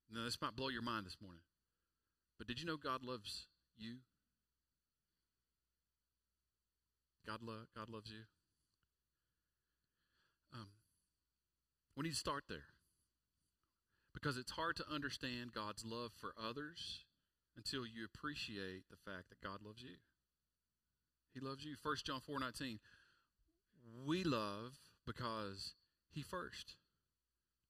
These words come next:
loved us. God loves you.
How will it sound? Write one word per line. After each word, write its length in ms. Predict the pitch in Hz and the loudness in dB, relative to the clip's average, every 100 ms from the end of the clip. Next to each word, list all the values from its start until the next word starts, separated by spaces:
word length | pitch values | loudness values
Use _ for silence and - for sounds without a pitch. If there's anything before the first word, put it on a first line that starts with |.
| _ _ _ - | _ _ _ -14
loved 180 | 117 127 | -10 -6
us. 360 | 139 - - - - _ _ _ _ _ _ _ _ _ _ _ _ - | -6 -8 -10 -12 -16 _ _ _ _ _ _ _ _ _ _ _ _ -6
God 180 | 117 120 | -4 -2
loves 280 | 123 120 120 | -6 -6 -8
you. 180 | 131 | -10